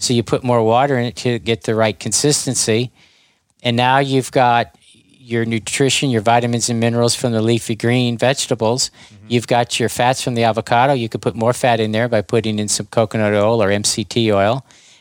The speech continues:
Speaker 1: And if you want to, you can make a complete meal out of it by then putting some plant protein powder in there.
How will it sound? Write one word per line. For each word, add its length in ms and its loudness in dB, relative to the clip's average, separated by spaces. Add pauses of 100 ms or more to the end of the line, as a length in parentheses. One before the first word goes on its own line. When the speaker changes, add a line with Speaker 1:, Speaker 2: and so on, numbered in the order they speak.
(140)
Speaker 1:
And 260 0
if 160 -2
you 100 2
want 300 0
to, 180 0
you 140 0
can 140 -4
make 200 0
a 280 0
complete 400 -2
meal 320 2
out 180 2
of 80 -4
it 140 -2
by 120 2
then 200 -2
putting 300 -2
some 520 -4
plant 240 -2
protein 320 -2
powder 340 -4
in 120 -8
there. 180 -10